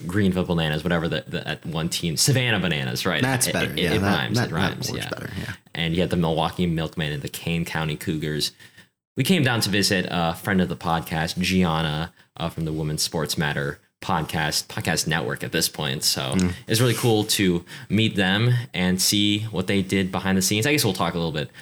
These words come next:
Speaker 1: more about that. Uh, but Jack, we were active on Twitter for a variety of different games, different activities.
Speaker 2: On
Speaker 1: Well,
Speaker 2: different accounts.
Speaker 1: on different accounts on this trip to Chicago.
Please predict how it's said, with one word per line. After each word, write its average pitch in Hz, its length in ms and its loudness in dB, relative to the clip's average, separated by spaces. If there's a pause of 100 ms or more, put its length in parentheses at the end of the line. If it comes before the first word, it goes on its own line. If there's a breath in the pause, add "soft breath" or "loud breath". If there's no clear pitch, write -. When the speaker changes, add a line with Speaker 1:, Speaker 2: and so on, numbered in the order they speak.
(140 loud breath)
Speaker 1:
more 87 160 0
about 76 320 -2
that. 71 420 -4 (420)
Uh, 80 320 -2
but - 120 -6
Jack, 107 340 -2 (680)
we 92 200 2
were 87 420 0
active 95 320 -2
on 95 140 4
Twitter 98 300 2
for 95 160 0
a 90 40 4
variety 87 380 2
of 90 100 2
different 87 380 -2
games, 95 440 2 (720)
different 95 420 0
activities. 101 760 2 (160)
Speaker 2:
On 98 100 2
Speaker 1:
Well, 95 80 2
Speaker 2:
different - 300 0
accounts. 92 360 -2
Speaker 1:
on 110 140 2
different 120 460 2
accounts 113 400 0
on 104 160 -2
this 104 160 -2
trip - 300 0
to 120 100 -2
Chicago. 107 800 0